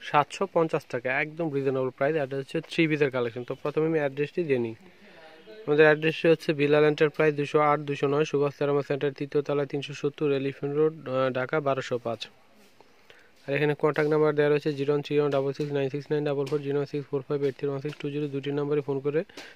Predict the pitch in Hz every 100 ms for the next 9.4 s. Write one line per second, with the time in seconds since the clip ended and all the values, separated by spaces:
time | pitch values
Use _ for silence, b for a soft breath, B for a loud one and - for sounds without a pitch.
0 | B - 143 135 - 143 147 147 143 143
1 | 151 143 147 139 127 135 135 143 147 131
2 | 131 139 147 151 143 131 139 147 147 117
3 | - - _ - B B B B B B
4 | - 156 165 175 - 165 160 165 160 165
5 | - 160 156 156 156 156 160 156 160 160
6 | 160 147 151 151 143 139 151 143 151 147
7 | - 147 147 160 156 151 135 139 147 147
8 | 139 131 147 139 - 143 147 143 156 -
9 | 139 143 -